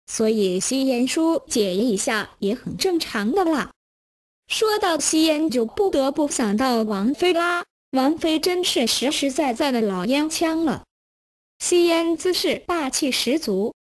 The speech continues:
不过妹妹怎么突然发现她跟俞飞鸿那么像呢？这是俞飞鸿最近的照片，无论是五官还是脸型，甚至说从气质上来看，都跟王菲有很高的相似度。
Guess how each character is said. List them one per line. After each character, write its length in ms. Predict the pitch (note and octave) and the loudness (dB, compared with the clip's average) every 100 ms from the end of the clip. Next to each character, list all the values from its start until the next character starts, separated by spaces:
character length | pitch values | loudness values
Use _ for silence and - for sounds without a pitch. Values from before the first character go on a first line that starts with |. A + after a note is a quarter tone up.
| _ | _
不 160 | A#3 C4 | -2 2
过 220 | D4+ C4+ | 2 2
妹 220 | D4 D4+ | 0 0
妹 200 | B3+ G#3 | 0 0
怎 160 | G3+ F3+ | -2 -4
么 160 | F3+ | -4
突 280 | G3 - G4 | -6 -2 0
然 240 | E4+ A3 | 2 0
发 200 | C4 C#4 C#4 | -2 -2 0
现 240 | C#4+ B3+ | 0 0
她 280 | B3+ D4+ D4+ | 0 -2 -2
跟 220 | F#4 F4+ | 0 0
俞 280 | A#3+ A3+ B3 | 0 0 -2
飞 280 | B3+ F4+ F4 | 0 0 2
鸿 280 | A#3+ C4 | 0 0
那 140 | F4 G4+ | 0 0
么 140 | D4+ | 0
像 260 | C4 A#3+ G#3 | -2 0 0
呢？ 160 | F#3 F#3+ _ _ _ _ _ _ _ | -2 -6 _ _ _ _ _ _ _
这 140 | D4 C4+ | -2 -2
是 320 | B3 A3+ G#3 | 0 0 0
俞 200 | G3+ G3+ | 0 0
飞 300 | - E4 D#4+ | 0 0 0
鸿 240 | - G#3 B3 | 0 0 0
最 240 | - D#4+ | 0 -2
近 240 | D4+ D4+ | 0 0
的 220 | G#3 F#3+ F#3+ | 0 0 -2
照 260 | E4+ D4+ | -2 -2
片， 340 | B3 - C4 - _ _ | -2 -2 -2 -2 _ _
无 180 | C#4+ D#4+ | 0 2
论 240 | G#4 A#4+ F4+ | 4 2 2
是 140 | G#4+ | 2
五 160 | D4 F#3+ | 2 -2
官 340 | B3+ C#4 D#4 - | -2 -2 -4 -6
还 200 | A#3 A#3 | -4 -2
是 180 | C4 A3 | 0 -2
脸 240 | F#3+ E3 | -2 -4
型， 360 | - F#3+ F#3+ G#3 _ _ - | -4 -2 -4 -6 _ _ -4
甚 300 | D4 C4 A3 | -2 0 0
至 240 | G#3+ G3 | 0 0
说 260 | - C#4 C4 | 0 0 0
从 320 | A3+ G3+ A3+ | 0 0 -2
气 300 | - G4 C#4+ | 0 0 0
质 160 | C4 | -2
上 220 | A#3+ C4+ G#3+ | -2 -2 -2
来 140 | A3 | -2
看， 380 | - B3 G3 - _ _ _ | -2 -4 -6 -10 _ _ _
都 180 | F4+ F4+ | 0 2
跟 200 | E4+ D#4 | 2 0
王 280 | C#4 A3 B3 | 0 -2 -2
菲 420 | - F#4+ F#4 G4+ - | -2 0 0 0 -2
有 240 | A3+ B3 | 0 0
很 360 | B3+ - G#3 F#3+ | -2 -4 -4 -2
高 220 | C#4 F4+ | 0 0
的 100 | C4+ | 0
相 280 | A3 A#3 A#3+ | 0 0 -2
似 240 | - C#4+ | 0 0
度。 220 | G3 E3+ | 0 -2